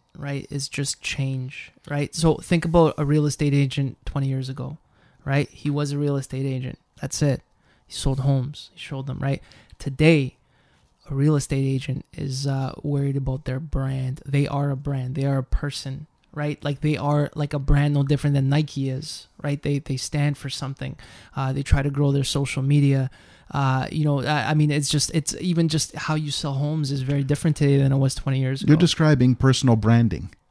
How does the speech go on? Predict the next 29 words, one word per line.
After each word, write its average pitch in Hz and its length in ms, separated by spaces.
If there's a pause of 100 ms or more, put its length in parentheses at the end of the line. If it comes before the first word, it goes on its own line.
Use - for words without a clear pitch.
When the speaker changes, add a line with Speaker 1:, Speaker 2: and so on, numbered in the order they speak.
Speaker 1:
Yeah. 143 140
Speaker 2:
That, 143 300
that, 165 160
I, 165 100
that 165 200
does 170 180 (280)
not 151 300
apply 139 340
to 117 120
just 117 260
real 120 140
estate. 95 300
That 160 140
applies 160 300
to - 100
any 143 200
business. 107 260
Speaker 1:
Any, 147 380 (100)
any 220 160
Speaker 2:
Even 269 220
Speaker 1:
business. 247 240
Speaker 2:
employees 170 720
Speaker 1:
Yeah. 135 220 (500)
Speaker 2:
have 165 220
to 156 80
have 143 180
a 135 60
personal 127 420
brand. 104 480